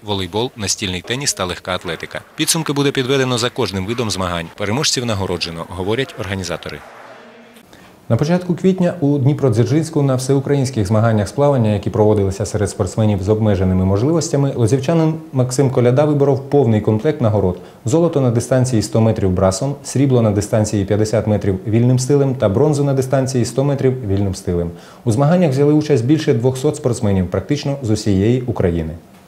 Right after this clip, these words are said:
Максим Коляда входить до резерву національної збірної України. До змагань спортсмена підготувала тренер-викладач з плавання дитячо-юнацької спортивної школи "Юність" Марина Черненко. У неділю православні християни відзначають світле Христове Воскресіння. Про свято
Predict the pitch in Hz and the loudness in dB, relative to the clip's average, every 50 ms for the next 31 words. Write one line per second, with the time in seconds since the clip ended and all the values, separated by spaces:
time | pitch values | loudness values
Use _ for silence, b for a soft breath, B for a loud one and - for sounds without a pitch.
0 | - - - 123 - - - 180 165 - 165 156 156 156 160 156 - - 156 143 | -18 -8 -6 -4 -2 -2 -2 -2 -2 -2 -2 -2 0 0 -2 -4 -2 -4 -4 -2
1 | 147 135 117 127 127 135 123 113 120 107 98 98 95 98 95 - 107 107 117 139 | -2 -2 -2 -2 0 0 0 0 0 0 0 0 -2 -2 -2 -2 -4 -2 -2 -2
2 | 160 160 143 127 107 98 110 110 110 104 101 98 - 98 95 92 90 85 82 80 | -4 -4 -6 -6 -6 -6 -6 -4 -4 -4 -4 -4 -6 -6 -6 -6 -6 -6 -10 -14
3 | 78 _ _ - 110 104 101 131 131 147 156 143 - - 143 - - 151 143 143 | -20 _ _ -8 -8 -6 -4 -2 -2 -2 -2 -4 -4 -4 -4 -6 -6 -6 -6 -6
4 | 131 - 131 110 117 117 123 131 135 135 127 - 127 131 131 131 123 120 110 - | -6 -6 -6 -6 -6 -4 -2 -2 -2 -2 -2 -4 -4 -6 -4 -4 -4 -6 -6 -6
5 | 117 110 117 120 - - - - 123 127 120 117 110 107 104 101 104 - 104 98 | -6 -4 -4 -2 -2 -4 -4 -2 -2 -2 -2 0 -2 -4 -4 -6 -4 -6 -4 -4
6 | - 107 101 101 95 - - 98 - - - 101 95 - 104 98 92 92 - - | -4 -4 -2 -4 -4 -6 -6 -8 -8 -8 -8 -10 -10 -8 -10 -8 -6 -6 -6 -6
7 | - 98 90 90 95 123 151 147 - - - - - 104 98 98 101 104 104 95 | -6 -6 -4 -4 -6 -6 -6 -6 -6 -8 -8 -10 -6 -6 -4 -4 -2 -4 -4 -4
8 | - 101 95 87 82 78 73 71 - - - _ _ _ _ _ _ _ B B | -4 -6 -6 -6 -6 -10 -10 -10 -14 -16 -16 _ _ _ _ _ _ _ B B
9 | B B B B B B B - 131 143 147 160 190 185 175 185 - 147 143 139 | B B B B B B B 2 2 2 4 4 4 4 4 4 2 2 0 2
10 | 143 156 151 147 143 127 135 131 127 - 143 143 151 156 147 127 120 104 110 107 | 2 2 2 2 2 0 0 -2 -2 0 0 0 0 2 0 0 0 0 0 -2
11 | 101 - 131 127 123 127 - 123 131 143 135 156 143 143 - 113 - - 110 101 | 0 2 2 2 2 2 0 -2 -2 0 0 0 0 0 0 -4 -2 0 0 0
12 | 101 98 95 92 - - 92 90 - - 87 85 80 76 76 - B B B B | 2 2 0 -2 -4 -4 -6 -4 -4 -4 -4 -4 -4 -6 -8 -10 B B B B
13 | B - 120 117 - 151 151 147 151 143 | B -2 -2 0 2 2 2 4 2 2